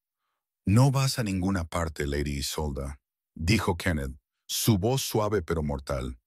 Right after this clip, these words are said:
"El hijo de Vivian será el próximo rey". Y tú y tu bastardo son lo único que se interpone en nuestro camino. Isolda retrocedió, sus ojos buscando un arma en el suelo.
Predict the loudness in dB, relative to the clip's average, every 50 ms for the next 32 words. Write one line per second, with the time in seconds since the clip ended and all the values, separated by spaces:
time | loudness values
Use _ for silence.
0 | _ _ _ _ _ _ _ _ _ 2 4 4 6 4 4 2 2 2 2 2
1 | 2 0 0 2 2 2 2 0 0 -2 -2 -2 0 0 0 0 0 0 0 0
2 | 2 0 0 -2 -2 -2 -2 -2 -2 -2 -2 -4 -8 -12 _ _ _ _ _ _
3 | _ _ _ _ _ _ _ 2 2 2 2 2 4 4 6 4 4 2 0 0
4 | 0 0 0 -2 -2 -2 -2 0 0 0 0 -2 -4 -4 -4 -2 0 2 2 2
5 | 2 2 2 4 4 4 2 2 0 0 -2 -2 -2 -4 -2 -2 0 0 0 0
6 | 0 -2 -4 -2 -2 0 0 0 0 0 0 -2 -2 -4 -4 -6 -6 -4 -4 -4
7 | -4 -4 -6 -8 -10 -14 -16 -18 _ _ _ _ _ _ _ _ _ _ _ _
8 | _ _ _ _ 4 4 4 4 4 2 4 4 2 2 2 2 0 0 0 -2
9 | -2 0 -2 -2 0 0 0 0 -2 -4 -8 -10 _ _ _ _ -10 -2 2 2
10 | 4 4 4 2 2 2 0 0 0 -2 -2 0 0 0 0 2 2 2 2 2
11 | 0 0 0 0 -2 -2 -4 -4 -6 -6 -6 -6 -6 -4 -6 -6 -8 -10 -14